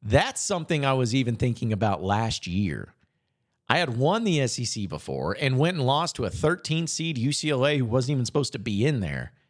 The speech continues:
It would be better if we lose the tournament championship and would be more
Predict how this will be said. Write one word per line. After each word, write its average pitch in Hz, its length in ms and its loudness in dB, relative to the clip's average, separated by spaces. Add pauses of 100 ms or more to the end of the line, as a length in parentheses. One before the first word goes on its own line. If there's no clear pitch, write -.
(580)
It 131 220 2
would 175 240 4
be 233 140 0
better 151 500 2
if 117 160 0
we 127 120 2
lose 156 580 2
the 131 140 -2
tournament 175 460 0
championship 143 840 0 (540)
and 113 200 4
would 123 240 4
be 123 140 2
more 127 720 2